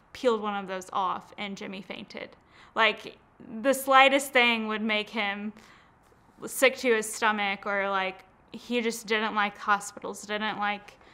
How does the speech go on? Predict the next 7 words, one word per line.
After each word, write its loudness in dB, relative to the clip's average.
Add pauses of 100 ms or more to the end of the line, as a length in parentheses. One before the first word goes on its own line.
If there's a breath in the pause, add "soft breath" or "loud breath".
(220 loud breath)
the -6
sight 0
of -6
anything -10
like -12
that. -6
Um, -12